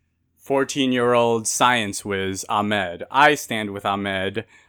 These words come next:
um, fourteen-year-old Texas teen who was arrested, uh, for bringing a clock to school, a clock that he built at home. Now, the story with, uh,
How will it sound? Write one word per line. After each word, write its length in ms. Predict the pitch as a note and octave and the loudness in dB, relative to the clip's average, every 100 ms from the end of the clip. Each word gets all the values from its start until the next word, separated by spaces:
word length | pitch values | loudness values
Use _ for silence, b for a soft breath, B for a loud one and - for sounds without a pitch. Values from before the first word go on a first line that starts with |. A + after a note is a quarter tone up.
| - | 0
um, 440 | G#2+ G2+ G2+ G2+ | 4 4 2 -2
fourteen-year-old 800 | - C#3 C3+ D#3 C#3 B2 A#2 A2+ | -2 2 2 4 4 6 4 2
Texas 420 | - B2 - A#2+ | 0 -2 -2 -6
teen 260 | - A#2 G#2+ | -2 -2 0
who 80 | A2 | 0
was 180 | G#2 G#2 | -2 -2
arrested, 680 | G2+ A2 - G2+ F#2 F#2+ - b b b | 2 2 0 -4 -6 -8 -12 b b b
uh, 240 | G2+ G2 F#2+ | 0 2 2
for 180 | - A#2 | -2 -4
bringing 480 | C3+ D#3 F#3 G3 - | -2 -2 -2 -4 -6
a 80 | C#3+ | -6
clock 640 | - - C#3+ G#2 - - - | -6 2 4 4 0 -8 -12
to 100 | - | -8
school, 480 | - - G#2 F#2+ F#2+ | -8 -6 -4 -2 -4
a 60 | |
clock 320 | - B2 A#2+ - | -2 -2 0 0
that 120 | G#2+ | -2
he 120 | B2 | -4
built 280 | A2 G#2+ - | -2 -2 0
at 120 | - | -4
home. 400 | A2+ F#2 F#2+ A#2+ B B B | -6 -6 -8 -10 B B B
Now, 220 | A#2 A2 A2 | 0 0 2
the 100 | A2 | -2
story 400 | - C#3 D3+ D#3 | -2 0 0 0
with, 340 | D3+ C3+ - | 0 -2 -2
uh, 640 | C3 A2 G#2+ G#2+ G#2 G2+ | 0 2 2 2 0 0